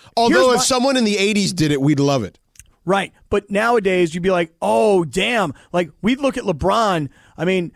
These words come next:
Speaker 2: the same way we look at, you know, last year. Remember that punch with the, with the Golden State Warriors? You know, when that, that one punch that landed in that preseason ga-, you know, like,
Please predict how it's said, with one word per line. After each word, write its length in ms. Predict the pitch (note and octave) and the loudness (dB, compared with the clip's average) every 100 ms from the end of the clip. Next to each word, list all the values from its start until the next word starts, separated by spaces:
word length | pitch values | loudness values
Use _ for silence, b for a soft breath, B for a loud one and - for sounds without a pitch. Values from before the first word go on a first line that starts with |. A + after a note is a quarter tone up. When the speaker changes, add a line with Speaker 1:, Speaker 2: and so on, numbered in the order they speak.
| b | b
Speaker 2:
the 80 | F3 | -4
same 240 | D#3+ A3 A#3 | -2 -2 0
way 160 | G#3+ | 0
we 120 | G#3 | -2
look 200 | G3+ G#3 | -2 -2
at, 100 | F#3 | -4
you 80 | F3+ | -4
know, 100 | F#3+ | -2
last 320 | F3+ G3 G#3+ | -2 -2 -4
year. 100 | A#3 | -4
Remember 200 | F#3+ G#3+ | -2 0
that 180 | A3 G3+ | -2 -2
punch 300 | - A3 - | 0 -2 -2
with 140 | G3+ F3 | -4 -2
the, 80 | |
with 160 | F3 F#3+ | -2 -2
the 60 | E3+ | -2
Golden 260 | G#3 G#3+ | -2 -2
State 240 | D#3+ G3+ E3 | -2 -2 2
Warriors? 420 | A3 G3 B2 - b b | 2 0 -4 -12 b b
You 100 | E3+ | -2
know, 120 | G3 D#3+ F#3+ | -2 -2 -6
when 100 | G#3 | -4
that, 240 | G3 F3+ F3 | -4 -4 -4
that 180 | F3+ E3 | -4 -2
one 240 | G#3 C4 | -2 0
punch 320 | B3 B3 A3 | 0 -2 -2
that 160 | A#3 F#3 | -6 -4
landed 400 | G#3 A3 F3 D#3 | -4 -2 -2 -2
in 160 | G3 | -2
that 160 | F3 F3 | -4 -4
preseason 600 | - A3+ - A#3+ A#3+ C4+ | -4 -4 -2 -4 -2 -4
ga-, 120 | A#3 A3+ | -6 -6
you 100 | G#3+ | -2
know, 100 | A#3 | 0
like, 180 | A3+ | -2